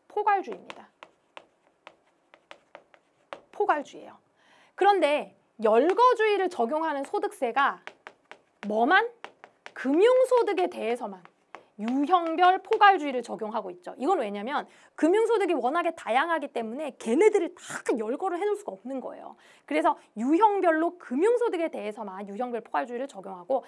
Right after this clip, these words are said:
나머지는 싹 다 열거주의 적용을 하고 있다. 그래서 여기 보면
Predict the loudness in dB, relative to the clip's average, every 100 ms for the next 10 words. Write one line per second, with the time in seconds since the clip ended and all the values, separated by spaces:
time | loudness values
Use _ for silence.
0 | -12 -8 -6 -4 -6 -8 -8 -10 -8 -4
1 | -2 0 0 -4 -12 -14 -14 -10 -12 -14
2 | _ -6 -2 -2 -6 -12 -10 -10 -10 _
3 | 0 2 4 2 0 -6